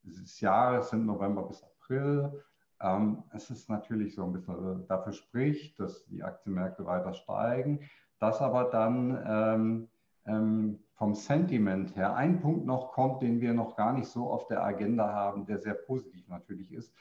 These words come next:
Das ist der Punkt, wenn, an, wenn wir den Übergang schaffen in Richtung Abbau, Corona, ähm, Zahlen, äh, Erhöhung an, Anzahl Impfungen. Da gibt's irgendwann im Frühjahr, also,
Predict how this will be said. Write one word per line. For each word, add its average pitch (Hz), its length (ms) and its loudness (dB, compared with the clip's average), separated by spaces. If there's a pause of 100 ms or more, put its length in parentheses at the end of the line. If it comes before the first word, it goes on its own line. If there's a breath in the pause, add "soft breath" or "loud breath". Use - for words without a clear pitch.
(260 soft breath)
Das 110 160 -8
ist 123 140 -8
der 123 100 0
Punkt, 139 380 -2
wenn, 117 340 0 (120)
an, 123 320 -2 (400)
wenn 113 380 -2
wir 117 200 0
den 120 160 2
Übergang 135 540 0
schaffen 123 640 2 (320 soft breath)
in 110 160 0
Richtung 113 640 0 (260)
Abbau, 120 680 2
Corona, 110 760 0 (880 loud breath)
ähm, 107 680 4
Zahlen, 123 720 2
äh, 104 1200 -2
Erhöhung 127 520 2
an, 120 280 0
Anzahl 120 440 0
Impfungen. 131 440 2 (440 loud breath)
Da 131 100 4
gibt's 165 280 4
irgendwann 147 580 4
im 135 120 2
Frühjahr, 113 800 2
also, 113 260 -8